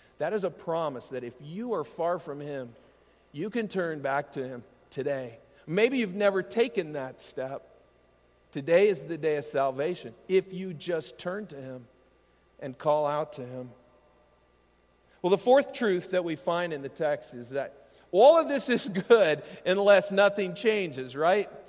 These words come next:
And we've all seen this behavior before. The fourth truth is he turned over a new leaf. Manasseh started to do things differently. We read about these,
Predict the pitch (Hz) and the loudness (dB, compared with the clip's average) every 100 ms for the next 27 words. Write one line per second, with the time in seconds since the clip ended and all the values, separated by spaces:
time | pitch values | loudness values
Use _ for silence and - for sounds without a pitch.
0 | - 165 202 233 254 294 302 320 320 302 | -8 -4 -2 4 8 10 8 6 0 2
1 | 233 202 240 247 247 214 165 160 151 156 | 0 2 8 8 8 4 0 -2 0 0
2 | 196 190 311 311 - 208 190 185 175 196 | 0 2 2 0 0 0 2 -2 -2 -6
3 | 175 202 196 180 175 190 170 165 180 247 | -2 -2 0 -2 -2 -6 -6 -6 -6 -6
4 | 269 156 - - _ _ _ _ _ _ | -8 -10 -12 -20 _ _ _ _ _ _
5 | _ _ - 220 220 262 269 240 - 233 | _ _ -4 2 4 4 2 -6 -2 4
6 | 220 226 220 214 180 208 196 202 190 170 | 4 4 0 -4 -4 -4 -2 -2 -2 -6
7 | 151 135 202 202 196 147 131 117 110 - | -10 4 4 4 -2 -2 -6 -10 -12 -20
8 | _ _ _ - - - 214 233 214 240 | _ _ _ -20 -20 -6 -2 -2 0 0
9 | 269 247 180 185 214 214 190 202 180 - | 0 0 2 4 8 6 6 -2 -4 -8